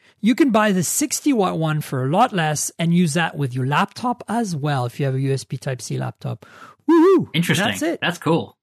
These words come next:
Speaker 1: Yeah. Yeah. Energy. And it basically looks like, you know, the, the,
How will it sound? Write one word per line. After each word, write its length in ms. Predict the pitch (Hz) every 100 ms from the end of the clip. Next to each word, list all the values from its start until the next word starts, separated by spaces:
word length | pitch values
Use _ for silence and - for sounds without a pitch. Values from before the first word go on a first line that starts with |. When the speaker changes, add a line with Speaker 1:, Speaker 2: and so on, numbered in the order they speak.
| _ _ -
Speaker 1:
Yeah. 300 | 226 294 127 _ _ _
Yeah. 220 | 208 254 - - - -
Energy. 720 | 277 311 277 170 175 139 117 _ _ - -
And 140 | 240
it 200 | 285 254
basically 400 | 233 339 359 359
looks 300 | 320 302 - -
like, 300 | 226 220 220 -
you 120 | 226
know, 140 | 240
the, 300 | 240 202 185 -
the, 260 | 180 175